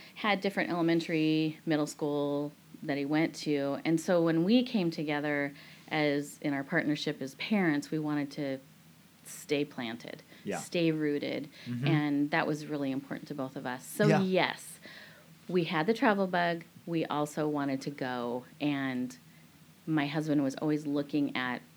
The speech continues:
Speaker 1: opportunities through international schools. We had friends that had gone to different places and
Speaker 2: Yeah.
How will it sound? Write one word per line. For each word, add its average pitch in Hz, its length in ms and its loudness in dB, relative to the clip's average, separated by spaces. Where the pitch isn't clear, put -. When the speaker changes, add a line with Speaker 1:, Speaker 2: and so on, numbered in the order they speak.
Speaker 1:
opportunities 151 920 2
through 147 200 -6
international 135 580 -4
schools. 135 480 -6
We 135 100 -4
had 127 180 -8
friends 139 360 -4
that - 140 -4
had 135 200 -8
gone 131 280 -10
to 127 100 -14
different 131 340 -10
places 131 560 -8
and 127 200 -8
Speaker 2:
Yeah. 101 160 -2